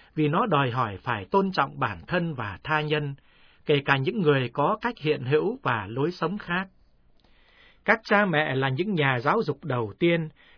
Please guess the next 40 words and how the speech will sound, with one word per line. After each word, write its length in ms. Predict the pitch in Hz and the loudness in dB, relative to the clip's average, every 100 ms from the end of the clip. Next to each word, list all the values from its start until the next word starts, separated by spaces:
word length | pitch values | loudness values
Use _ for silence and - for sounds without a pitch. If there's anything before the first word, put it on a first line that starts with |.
| - | -4
gia 240 | 208 202 | 2 4
đình 300 | 165 139 131 | 6 4 2
là 160 | 135 127 | -2 -2
trường 200 | - 131 | 0 0
học 200 | 127 127 | 0 -2
đầu 260 | 139 123 110 | -2 -4 -2
tiên 260 | - 180 175 | 2 2 2
trong 200 | 180 175 | -2 -2
việc 180 | 139 104 | -4 -6
giáo 260 | 127 156 196 | -4 -2 0
dục 180 | 147 - | -2 -4
về 260 | 120 110 101 | -6 -6 -2
công 180 | 165 156 | -2 0
lý 180 | 156 190 | 0 2
và 160 | 143 | 0
hòa 240 | 113 120 110 | 0 -2 -2
bình. 260 | 113 104 87 _ _ _ _ _ _ - - | -6 -6 -14 _ _ _ _ _ _ -20 -4
Những 160 | 196 233 | 0 4
người 200 | 156 139 | 4 4
có 100 | 196 | 0
trách 220 | 202 247 | -2 -4
nhiệm 300 | 202 147 139 | 2 2 2
về 120 | 120 135 | -2 -2
các 200 | 214 - | -2 -2
tổ 220 | 131 98 | -4 -4
chức 220 | - 214 | -4 -4
giáo 260 | 170 160 220 | -2 0 0
dục 180 | 151 117 _ - _ | 0 -4 _ -20 _
thì 120 | 147 | -4
có 160 | 135 180 | -2 -2
nghĩa 240 | 214 220 | 0 0
vụ 320 | 196 151 135 - | 2 0 -2 -4
bảo 260 | 131 110 | -4 -2
đảm 280 | 117 113 101 | -4 -6 -6
làm 300 | 123 123 110 | -4 -4 -4
sao 280 | - 170 160 | -2 0 0
cho 140 | 160 | -2
các 260 | 170 196 196 | -4 -4 -4
trẻ 280 | 147 104 - | -8 -8 -4
em 300 | 165 156 143 | -2 -2 -4